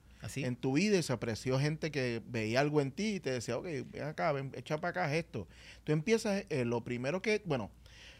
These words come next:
Speaker 2: esto tú empiezas porque vas y visitas una iglesia, ¿sabes? Tú estabas
Speaker 1: Ujú.
Speaker 2: pasando por, por, por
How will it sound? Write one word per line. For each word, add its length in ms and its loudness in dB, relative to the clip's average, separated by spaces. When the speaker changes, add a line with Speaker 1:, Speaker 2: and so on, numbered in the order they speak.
Speaker 2:
esto 320 6
tú 80 4
empiezas 400 2
porque 300 2
vas 260 8
y 80 4
visitas 400 2
una 140 2
iglesia, 440 -4
¿sabes? 320 -6
Tú 180 -4
estabas 240 6
Speaker 1:
Ujú. 60 0
Speaker 2:
pasando 520 2
por, 260 2
por, 300 0
por 260 -4